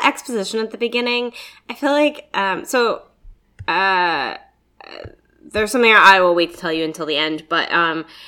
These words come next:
they, the, all the exposition, I was like, "Man, I feel like you could have cleaned this up differently." But at the same time, they really do move through a lot of exposition really quickly at the same time. Like, they set up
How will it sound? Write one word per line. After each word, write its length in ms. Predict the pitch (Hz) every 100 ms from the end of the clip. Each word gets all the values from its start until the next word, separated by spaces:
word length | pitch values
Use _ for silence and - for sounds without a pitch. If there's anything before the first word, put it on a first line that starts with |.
| - - 185
they, 720 | 180 196 196 196 190 180 - -
the, 200 | 196 -
all 100 | 220
the 80 | 240
exposition, 540 | 233 - 190 190 202 185
I 60 |
was 120 | 190
like, 160 | 220 240
"Man, 80 | 415
I 260 | 415 453 480
feel 80 | 415
like 100 | 214
you 120 | 202
could 100 | 233
have 80 | 185
cleaned 260 | 208 190
this 140 | 180 185
up 160 | 180
differently." 480 | 185 180 202 185 202
But 260 | 202 226 -
at 140 | 220
the 80 | 247
same 320 | 240 277 277
time, 380 | - 233 247 196
they 120 | 190
really 400 | 180 196 214 254
do 280 | 196 208 214
move 300 | 190 190 180
through 240 | - 185 165
a 20 |
lot 240 | 160 151
of 80 | 147
exposition 580 | 143 - 156 165 175 156
really 300 | 156 156 135
quickly 480 | - 165 - 117 92
at 80 |
the 80 | -
same 300 | - 117 139
time. 320 | - 82 78
Like, 160 | 160 151
they 100 | 151
set 240 | - 175
up 220 | 147 -